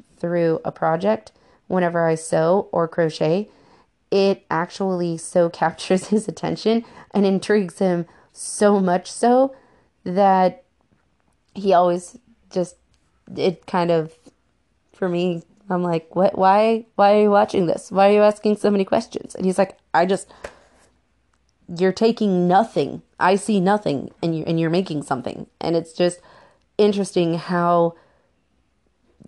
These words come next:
like, do you even know all the steps that you're taking right now and, and how you're putting it together? And I can't, all of this is Greek to me. And this is just, like,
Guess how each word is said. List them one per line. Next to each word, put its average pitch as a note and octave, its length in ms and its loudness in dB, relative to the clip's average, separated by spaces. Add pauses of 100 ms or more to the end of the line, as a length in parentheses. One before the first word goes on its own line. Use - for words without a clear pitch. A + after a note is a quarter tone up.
(440)
like, E3+ 300 2 (200)
do F3 120 -2
you A#3+ 160 2
even G#3+ 420 0 (480)
know D4 540 0 (260)
all C#4 140 2
the D4 100 0
steps D#4 320 -2
that - 180 -6
you're F4 120 0
taking G4 380 -2
right G4 220 0
now G#4 440 0
and, A3+ 360 0
and G3+ 200 0
how G#3+ 160 0
you're A3+ 200 0
putting A#3+ 360 0
it A#3+ 160 -2
together? A3 600 0
And F#3+ 260 -2 (580)
I A#3+ 120 2
can't, A#3+ 400 0
all A#3 240 2
of G#3+ 140 0
this G#3 180 -2
is F3 120 -8
Greek A#3 360 -6
to F#3 120 -6
me. E3 280 -2
And F#3+ 160 -2
this G#3 200 -2
is G3 120 -6
just, G3 320 -2 (800)
like, G3+ 220 0